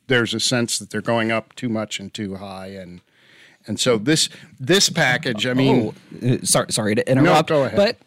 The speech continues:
Speaker 2: there was one other piece that, uh, we forgot, the Social Security
Speaker 1: Oh,
Speaker 2: tax.
Speaker 1: yes, how could we forget that,
Speaker 2: Yeah.
Speaker 1: especially me, now
Speaker 2: Yeah.
Speaker 1: that I'm approaching Social Security
Speaker 2: Uh,
Speaker 1: age.
Speaker 2: it's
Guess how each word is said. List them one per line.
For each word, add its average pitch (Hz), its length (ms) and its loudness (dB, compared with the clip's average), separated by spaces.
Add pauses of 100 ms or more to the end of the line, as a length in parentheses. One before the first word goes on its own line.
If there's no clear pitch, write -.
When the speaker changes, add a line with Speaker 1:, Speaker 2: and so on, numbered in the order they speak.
(120)
Speaker 2:
there 151 200 4
was 135 200 4
one 214 340 2
other 180 300 4
piece 175 480 2
that, 131 400 2 (640)
uh, 120 260 2
we 120 100 2
forgot, 117 480 2
the 110 220 -2
Social 156 480 2
Security 127 720 0
Speaker 1:
Oh, 220 220 6
Speaker 2:
tax. 185 160 4
Speaker 1:
yes, 185 200 4
how 170 160 4
could 175 200 0
we 156 140 4
forget 143 360 0
that, 110 240 0
Speaker 2:
Yeah. 127 80 2
Speaker 1:
especially 123 500 0
me, 117 460 -4
now 92 120 -8
Speaker 2:
Yeah. 117 180 2
Speaker 1:
that 110 120 -2
I'm 107 160 -2
approaching 113 520 -6
Social 110 360 -8
Security 120 600 -2
Speaker 2:
Uh, 78 60 -6
Speaker 1:
age. 73 340 -12
Speaker 2:
it's 147 240 2